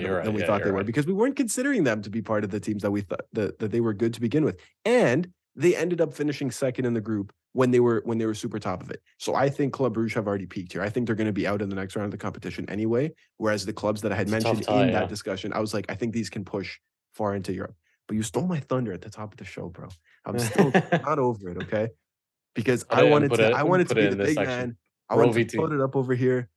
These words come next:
Speaker 1: I wanted to be like, "You know what? I was wrong a lot, and I was wrong about Club Brugge, and to Club Brugge or Club Brugge, I owe you an apology." And you took that from me, Mina. Damn it, bro.
Speaker 2: It's okay, but you did it eventually, and I'm proud of you.
Speaker 1: I did. This is a very therapeutic episode of the Jersey Wall podcast,
Speaker 2: It
Speaker 1: guys.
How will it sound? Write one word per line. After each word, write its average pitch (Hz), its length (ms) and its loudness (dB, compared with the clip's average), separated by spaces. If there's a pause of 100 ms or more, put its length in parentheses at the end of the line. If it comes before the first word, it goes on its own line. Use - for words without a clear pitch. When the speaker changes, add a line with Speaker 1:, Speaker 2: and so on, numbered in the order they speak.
Speaker 1:
I 104 40 -10
wanted 113 160 -4
to - 60 -18
be 107 80 -6
like, 90 100 -8
"You 107 80 0
know 110 120 2
what? 110 240 4 (720)
I - 80 0
was 107 160 -2
wrong 101 240 0
a 92 60 -4
lot, 90 200 -6
and 104 140 -2
I 101 40 0
was 101 120 -4
wrong 95 220 -4
about 90 200 -6
Club 92 220 -6
Brugge, 90 180 -4
and 90 120 -6
to 92 80 -6
Club 92 260 -4
Brugge 90 320 -6
or 98 80 -4
Club 98 260 -4
Brugge, 98 400 -2 (400)
I 107 140 0
owe 104 120 0
you 98 120 0
an 95 80 -2
apology." 87 540 -10 (640)
And 123 100 0
you 180 80 0
took 208 280 2
that 110 220 4
from 113 200 0
me, 107 100 -4
Mina. 104 340 -6 (420)
Damn 180 280 6
it, 104 100 2
bro. 107 340 -2 (300)
Speaker 2:
It's - 100 -16
okay, 143 380 -2
but 113 160 -2
you 117 160 -4
did 127 180 2
it 135 160 -2
eventually, 117 560 -4
and 110 100 -2
I'm 107 120 -6
proud 120 320 0
of 92 120 -4
you. 87 200 -12 (200)
Speaker 1:
I 98 60 -8
did. 87 260 -6 (180)
This 101 120 -8
is 104 40 -8
a 101 40 -6
very 101 160 0
therapeutic 92 500 -6
episode - 280 -10
of 87 40 -10
the 80 60 -12
Jersey - 240 -12
Wall - 80 -10
podcast, - 380 -10
Speaker 2:
It 90 80 -2
Speaker 1:
guys. 85 320 -8